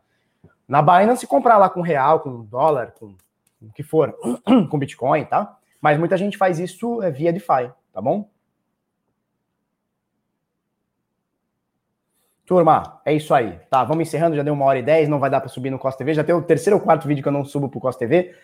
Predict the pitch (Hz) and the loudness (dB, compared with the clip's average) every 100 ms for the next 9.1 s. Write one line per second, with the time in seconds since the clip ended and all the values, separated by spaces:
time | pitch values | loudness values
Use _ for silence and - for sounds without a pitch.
0 | _ _ _ - 160 139 107 - - _ | _ _ _ 0 2 4 0 -8 -20 _
1 | 151 156 160 180 196 196 170 151 160 165 | 4 4 6 4 4 4 2 2 0 2
2 | 160 156 160 151 156 151 143 151 131 135 | 0 0 0 2 2 0 -2 -4 -2 0
3 | 156 165 156 135 131 - 135 120 131 143 | 2 0 -2 -4 -6 -6 -6 -2 0 0
4 | 139 - 156 147 143 135 156 190 - _ | -4 -8 -4 -2 -2 0 -2 -4 -12 _
5 | _ - - 170 143 123 127 135 - _ | _ -14 -8 -2 -2 -2 -4 -8 -12 _
6 | _ 139 131 165 190 180 160 160 156 151 | _ -10 -4 -2 2 0 2 2 2 -2
7 | - 156 151 151 123 - 139 120 143 147 | 2 4 4 2 -6 -8 -10 -6 -4 -2
8 | 147 143 131 147 151 151 165 151 139 117 | -4 -6 -2 0 0 0 0 2 2 0
9 | 92 | -4